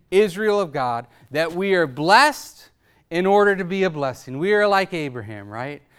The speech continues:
Blessed in order to be a blessing. That has always been Israel's assignment, and that is what your and I assignment is today.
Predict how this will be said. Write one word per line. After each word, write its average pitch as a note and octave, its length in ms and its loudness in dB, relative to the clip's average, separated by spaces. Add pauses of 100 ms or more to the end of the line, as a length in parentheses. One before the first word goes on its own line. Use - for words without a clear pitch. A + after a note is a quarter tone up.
(240)
Blessed F3 840 -2 (480)
in E3 160 -4
order F#3 280 2
to F3 80 -8
be F3+ 160 -2
a E3+ 60 -2
blessing. C3 440 -8
That C#3 140 -4
has C#3+ 140 -4
always A3+ 460 6
been A3 380 -4 (220)
Israel's E3+ 480 0
assignment, G#3 720 -6 (260)
and D3 180 -6
that F3 180 0
is C#3 160 -6
what C3+ 160 -8
your G#3+ 640 0
and D3 200 -10
I G3+ 460 -2
assignment G3 760 -4 (100)
is F3+ 320 -2
today. C3 380 -8